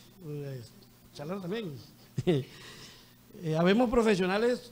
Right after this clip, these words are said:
de conocimiento y habemos profesionales que guindamos un cuadro en la pared. Usted como abogado sabe perfectamente que la ley dice que si hay algún cumplimiento por parte de alguna autoridad,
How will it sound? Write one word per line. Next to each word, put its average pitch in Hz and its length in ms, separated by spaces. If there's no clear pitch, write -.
de 180 120
conocimiento 165 600
y 226 40
habemos 190 280
profesionales 190 560
que 208 80
guindamos 165 480
un 175 80
cuadro 170 260
en 170 60
la 165 100
pared. 135 220
Usted 185 260
como 220 220
abogado 214 320
sabe 208 220
perfectamente 202 800
que 190 120
la 175 80
ley 190 140
dice 185 320
que 160 100
si 147 140
hay 175 140
algún 202 420
cumplimiento 202 600
por 147 140
parte 185 300
de 156 40
alguna 165 200
autoridad, 196 500